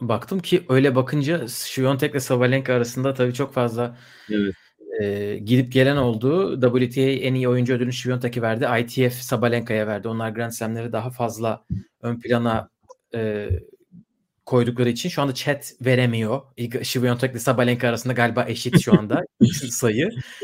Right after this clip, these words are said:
Speaker 1: E, ben
Speaker 2: Bir tek
Speaker 1: de
Speaker 2: ben of dedim. <laughs>
Speaker 1: Evet. Ben de Swiatek diyorum çünkü, e, evet, Grand Slam sezonu olarak Sabalenka daha iyi bir sene geçirdi ama Swiatek,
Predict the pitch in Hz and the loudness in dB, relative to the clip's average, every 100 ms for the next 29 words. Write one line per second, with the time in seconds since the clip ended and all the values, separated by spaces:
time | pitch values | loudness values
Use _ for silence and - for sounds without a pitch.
0 | 127 - - 117 107 107 131 143 151 139 | -6 -8 -6 -4 -2 0 2 2 2 4
1 | 190 123 139 165 175 151 135 - 135 127 | 2 4 6 8 8 8 6 6 4 4
2 | 127 - _ - 208 - 349 - 370 - | 4 0 _ 6 6 8 4 4 -4 -2
3 | 151 156 139 123 - 127 - - - 151 | 0 2 2 -2 -12 -20 -20 -20 -18 -14
4 | 180 165 143 _ - - 110 110 113 120 | -14 -14 -18 _ -18 -16 -8 -4 -2 0
5 | 147 143 - - 117 123 135 156 - 151 | -2 -2 -8 -8 -4 -2 0 -2 -4 -2
6 | 143 - - 143 156 151 196 214 - 156 | -2 -4 -6 -2 0 0 -2 -4 -6 -4
7 | 135 175 202 196 - _ _ - 403 - | -2 2 2 0 -8 _ _ -20 -20 -12
8 | - - - - 120 - 127 135 131 139 | -8 -8 -8 -2 -2 -2 0 0 0 0
9 | 131 123 - - 131 117 131 143 127 123 | 0 -2 -10 -8 -4 0 0 0 0 0
10 | 120 131 120 123 123 123 117 127 120 110 | -2 -2 -2 -2 -2 -4 -2 -2 -2 -2
11 | 127 127 110 101 147 180 160 - 123 120 | -2 -4 -6 -6 -4 -4 -4 -6 -4 -4
12 | 127 131 - - | -4 -6 -8 -12